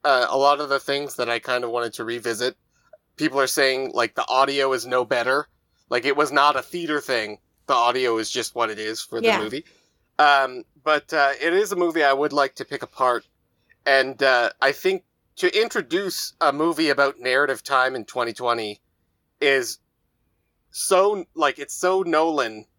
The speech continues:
Speaker 1: it's kind of a nosebleed to think about. But, um, it definitely was sort of this, um, line in the sand that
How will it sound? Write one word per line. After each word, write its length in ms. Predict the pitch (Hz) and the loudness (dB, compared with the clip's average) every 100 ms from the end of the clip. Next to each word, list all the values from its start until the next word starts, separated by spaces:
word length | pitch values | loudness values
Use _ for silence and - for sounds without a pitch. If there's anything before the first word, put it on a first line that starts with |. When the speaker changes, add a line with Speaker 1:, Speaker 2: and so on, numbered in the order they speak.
| - | -10
Speaker 1:
it's 280 | 127 - - | -10 -10 -14
kind 260 | - 147 151 | 0 2 2
of 100 | 131 | 2
a 140 | 120 113 | 0 0
nosebleed 640 | 123 139 120 110 110 104 | -2 -2 -2 -6 -8 -8
to 80 | 117 | -10
think 220 | 135 131 | -8 -4
about. 280 | 160 160 - _ _ _ _ _ - | 0 0 -2 _ _ _ _ _ 0
But, 300 | 160 143 156 | 0 2 2
um, 460 | 151 143 131 131 - _ _ - | 4 4 2 -8 -14 _ _ -6
it 160 | 165 | -4
definitely 420 | - 208 214 202 165 | 2 2 2 -4 0
was 280 | 160 156 - | 0 0 0
sort 200 | 156 143 | 0 0
of 180 | 135 | -2
this, 320 | 135 131 - 123 | -2 -4 -2 -2
um, 480 | 113 101 98 101 _ _ _ _ _ _ _ _ _ _ _ _ - | -2 -4 -10 -18 _ _ _ _ _ _ _ _ _ _ _ _ -6
line 380 | 127 139 160 160 | 2 4 4 2
in 100 | 135 | -2
the 100 | - | -6
sand 560 | 143 131 120 110 104 - | -4 -2 -4 -6 -12 -8
that 160 | 139 | -8